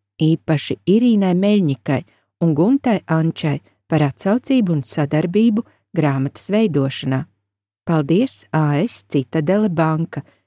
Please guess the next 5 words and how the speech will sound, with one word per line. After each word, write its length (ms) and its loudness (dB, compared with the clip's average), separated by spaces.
par 140 2
finansiālo 840 0
atbalstu 640 -2
grāmatas 600 -2
tapšanā 560 -2